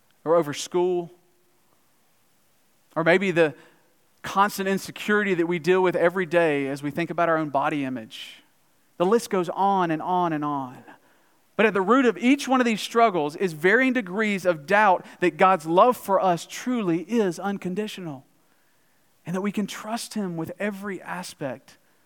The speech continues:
of our lives. To hear God is reiterating that love and faithfulness characterize his nature. And more than that,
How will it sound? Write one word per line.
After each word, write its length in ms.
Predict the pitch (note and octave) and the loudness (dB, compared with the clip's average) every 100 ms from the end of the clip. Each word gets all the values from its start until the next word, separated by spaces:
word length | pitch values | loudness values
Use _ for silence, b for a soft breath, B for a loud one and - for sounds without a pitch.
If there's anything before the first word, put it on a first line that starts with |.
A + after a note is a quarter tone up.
| _ | _
of 80 | C#3+ | -4
our 120 | C#3+ | -2
lives. 720 | C3+ A2+ A2+ - - - - _ _ _ _ _ _ _ _ _ _ _ _ _ _ _ _ _ _ _ _ _ _ _ | -2 -4 -8 -18 -20 -20 -20 _ _ _ _ _ _ _ _ _ _ _ _ _ _ _ _ _ _ _ _ _ _ _
To 120 | - F3 | -8 -6
hear 220 | G3 G3 | -2 -2
God 260 | E3 E3+ | 0 0
is 140 | F3 D3 | -2 -2
reiterating 800 | D#3 F3 D#3+ D3 C#3+ C3 A#2 A2+ _ _ _ _ | 0 2 2 0 -2 -4 -8 -14 _ _ _ _
that 140 | - C#3 | -6 -4
love 340 | D3 F#3+ G3 | -2 0 0
and 120 | D#3 | -2
faithfulness 800 | C#3+ F#3 F#3+ - D3 B2 - - | -2 -2 -2 -4 -10 -10 -14 -18
characterize 760 | - F#3+ F#3 D3 C#3+ C#3+ C#3 C3 | -8 -6 -4 -6 -4 -2 -2 -6
his 180 | C#3 B2 | -14 -10
nature. 480 | B2+ D3 - A#2 - _ _ _ _ _ _ _ _ _ _ _ _ _ _ _ _ _ _ _ | -8 -8 -10 -18 -20 _ _ _ _ _ _ _ _ _ _ _ _ _ _ _ _ _ _ _
And 80 | C#3+ | -4
more 280 | D3+ F#3 E3 | 2 2 2
than 180 | D3+ | 0
that, 400 | C#3+ E3 C#3+ E2 | 0 0 0 -4